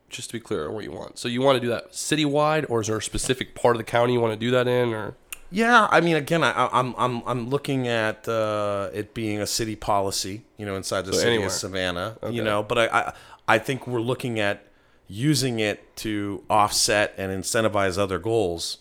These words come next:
Speaker 2: at the lower end of the, of the, of the price point. So when we're talking about, you know, projects that you're, you're taking a shell of a house, right? And you're making it all of a sudden a livable, you know, rental property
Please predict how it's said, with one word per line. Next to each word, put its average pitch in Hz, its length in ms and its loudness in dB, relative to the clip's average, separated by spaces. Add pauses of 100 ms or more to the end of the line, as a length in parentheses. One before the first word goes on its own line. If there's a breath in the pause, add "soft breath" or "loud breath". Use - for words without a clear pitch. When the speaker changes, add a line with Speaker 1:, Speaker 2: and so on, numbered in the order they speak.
(120)
Speaker 2:
at 95 140 -8
the 95 80 -10
lower 95 360 0
end 92 160 0
of 82 120 -8
the, 87 140 -8 (100)
of 90 160 -10
the, 87 100 -6
of 87 200 -10
the 85 60 -12
price 110 240 -2
point. 80 220 -10
So 101 100 -10
when 98 80 -6
we're 98 100 -6
talking 110 360 -6
about, 87 320 -4 (460 loud breath)
you 120 80 -6
know, 95 100 -4
projects 120 600 0
that 87 180 -2
you're, 107 200 -6
you're 101 120 -10
taking 120 380 -6
a 92 60 -4
shell 95 480 0 (480 soft breath)
of 107 140 0
a 92 60 4
house, - 480 0 (480 soft breath)
right? 104 440 0 (300)
And 104 360 0
you're 101 160 -2
making 101 480 -2
it 92 260 -6 (340)
all 98 180 2
of 90 60 -2
a 90 60 -4
sudden 107 400 -2
a 90 40 -4
livable, 101 800 -4 (320)
you 101 60 -10
know, 87 140 -6
rental 98 440 -4
property 90 600 -6